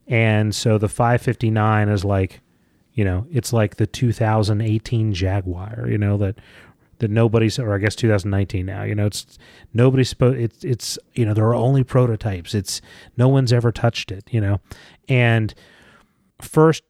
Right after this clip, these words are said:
to set the stage, he brings out a vintage of the five oh two, which is an especially good year, and people have been buying them and hoarding them, and it's worth,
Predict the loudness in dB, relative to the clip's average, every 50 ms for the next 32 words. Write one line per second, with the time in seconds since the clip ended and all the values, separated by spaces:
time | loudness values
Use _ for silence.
0 | _ _ -4 -2 0 0 0 0 0 -2 -6 -2 0 2 4 4 4 2 2 0
1 | -2 -2 0 0 0 0 0 0 0 0 2 0 0 0 0 0 0 -2 -4 -2
2 | 0 0 0 -2 -4 -2 -2 0 2 2 2 2 2 2 0 0 0 2 4 4
3 | 4 2 2 0 0 0 -2 0 0 0 -2 -2 -2 0 0 0 0 0 0 0
4 | 0 2 2 2 2 2 2 2 2 2 2 2 2 0 -2 -2 -2 -2 0 0
5 | 0 0 0 -2 -2 -4 -2 -2 -2 -2 -2 -2 -2 -2 -2 -2 -2 0 2 2
6 | 2 2 0 -2 -4 -4 -2 -2 -2 -2 -4 -4 -4 -2 0 0 0 -2